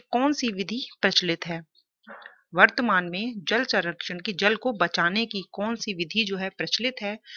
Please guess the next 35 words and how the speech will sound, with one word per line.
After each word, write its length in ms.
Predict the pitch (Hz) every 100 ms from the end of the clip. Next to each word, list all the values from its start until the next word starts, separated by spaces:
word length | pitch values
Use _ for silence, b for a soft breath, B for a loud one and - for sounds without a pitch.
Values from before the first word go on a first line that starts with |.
| B B B -
तो 80 | 202
यह 280 | 185 190 240 208
रूफटॉप 760 | 156 269 320 - 202 190 190 160
जल 180 | 208 254
संचय 440 | 262 226 202 202 196 -
और 180 | 208 202 143
वाटर 420 | 165 160 - 254 277
हार्वेस्टिंग 800 | - 190 175 160 180 - 247 240
विधि 260 | 185 175 185
जो 100 | 180
है 180 | 175 214 233
वर्तमान 540 | 190 214 175 170 160 160
में 120 | 277 B B B -
प्रचलन 460 | 180 - 170 165
में 80 | 214 415
है। 260 | - 170 165 - _ _ _ _ _ _ B B B -
तो 80 | 190
देखिए 340 | 226 - 302
रूफटॉप 680 | 214 214 294 294 - 233 233
जो 400 | 208 233 240 254 -
विधि 300 | 165 190 254
है 200 | 247 220 226
ये 140 | 226 226
कैसी 320 | 190 190 269 262
है, 160 | 226 233
इसमें 440 | - - 220 226 -
घर 140 | 185 233
की 160 | -
जो 120 | 220 226
छत 260 | - 233
होती 320 | 240 214 208 214
है 260 | 202 214 220 B B -
वहां 280 | 160 165 214
पर 260 | 214 208 202
से 300 | 202 208 214